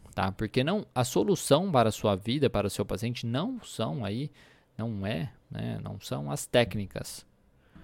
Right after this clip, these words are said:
Não é isso que você precisa desenvolver. Não é isso que vai ser a resposta para os problemas do seu paciente. Isso porque o seu paciente, ele é único. E o que ele precisa é de um tratamento adaptado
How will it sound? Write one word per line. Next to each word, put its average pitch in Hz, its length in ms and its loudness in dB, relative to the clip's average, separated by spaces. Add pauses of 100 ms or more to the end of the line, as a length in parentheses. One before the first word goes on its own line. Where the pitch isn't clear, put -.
(200)
Não 110 240 6
é 139 120 8
isso 160 280 4
que 156 120 -2
você 147 220 0
precisa 127 460 0
desenvolver. 120 880 2 (880)
Não 113 200 2
é 139 120 4
isso 117 280 2
que 123 100 -12
vai 120 100 4
ser - 140 0
a 104 40 4
resposta 113 720 2
para 113 180 2
os - 80 -2
problemas 101 480 0
do 107 80 -8
seu 104 220 -2
paciente. - 560 -6 (440)
Isso 127 180 2
porque 151 220 6
o 151 60 10
seu 160 180 8
paciente, 147 540 6
ele 123 100 6
é - 160 -6
único. 160 480 4 (460)
E 131 60 4
o - 20 -2
que 151 100 8
ele 160 140 10
precisa 139 600 6
é 135 100 4
de 123 100 2
um 127 120 2
tratamento 127 640 2
adaptado 131 800 6